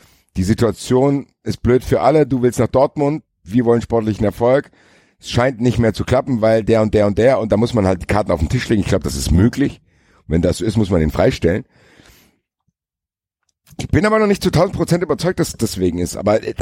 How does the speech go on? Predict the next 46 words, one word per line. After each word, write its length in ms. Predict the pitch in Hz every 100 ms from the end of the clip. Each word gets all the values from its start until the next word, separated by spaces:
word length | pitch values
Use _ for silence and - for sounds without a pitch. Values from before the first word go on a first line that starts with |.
| -
ich 140 | -
bin 100 | 190
auch 60 | 202
in 60 |
einer 80 | 151
leichten 260 | 143 156 131
Position, 400 | 123 104 165 143
ich 60 |
glaube, 140 | 120 110
wenn 60 |
ich 60 | 92
Gladbach-Fan 500 | 123 151 143 143 120
wäre, 140 | 104
wäre 100 | 95
ich 60 | 92
der 160 | 98 -
Erste, 260 | 104 -
der 100 | 90
rumschreien 380 | 90 120 73 71
würde 120 | 80
und 40 | 78
sagen 160 | 76
würde, 140 | 73 73
Leute, 220 | 95 95 - - - _
dann 140 | - 80
lasst's 280 | 95 -
halt 160 | 95 71
sein 340 | 76 92 139 92
und, 240 | 98 85
äh, 340 | - 87 87 82
orientiert 420 | - 82 82 101
euch 140 | 80 80
neu. 300 | 80 117 - _ _ _ _ _ _ _ _ _ _ _ _ _ _ -
Weiß 200 | 110 156
aber 180 | 151 143
nicht, 200 | 139 120
ob 100 | 123
das 140 | 135
so 80 | 127
ist, 140 | 185
vielleicht 280 | - 135 165
hat 120 | 175
Gladbach 340 | 160 170 170 -
aber 220 | 135 -
auch 200 | - -
Angst, 540 | 175 120 139 - -